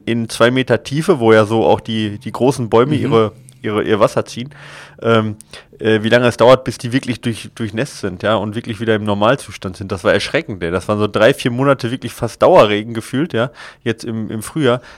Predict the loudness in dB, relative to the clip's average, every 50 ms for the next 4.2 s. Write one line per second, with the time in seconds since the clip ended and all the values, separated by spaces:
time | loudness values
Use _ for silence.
0 | _ -8 -8 -6 -2 -2 -2 2 2 2 2 2 0 0 2 4 4 4 2 2
1 | 2 0 0 0 0 -2 -2 -2 -2 -4 -8 _ -20 -20 _ _ _ -10 -6 -2
2 | -2 0 -2 -2 -4 -6 -8 -8 -8 -8 -8 -8 -4 -2 -2 0 0 -2 -2 0
3 | 0 -2 -2 -2 -8 -12 -10 -8 -10 -10 -10 -10 -12 -12 -12 -14 -14 -10 -8 -8
4 | -8 -8 -8 -10